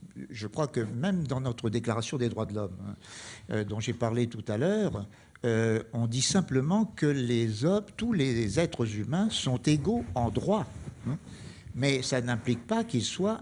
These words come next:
interchangeables, hein. Et, euh, je crois qu'il y a une confusion, euh, dans la pensée moderne, euh, euh, surtout dans nos pays occidentaux, justement,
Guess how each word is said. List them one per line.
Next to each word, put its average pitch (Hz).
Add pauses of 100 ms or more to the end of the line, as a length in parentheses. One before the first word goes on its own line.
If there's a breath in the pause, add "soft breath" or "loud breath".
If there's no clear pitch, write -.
interchangeables, 151 (220)
hein. 117 (920 loud breath)
Et, 117
euh, 110
je 110
crois 208
qu'il 147
y 127
a 123
une 120
confusion, 160
euh, 107 (140)
dans 160
la 170
pensée 123
moderne, 156
euh, 113 (540 loud breath)
euh, 98 (460)
surtout -
dans 190
nos 131
pays 127
occidentaux, 120
justement, 175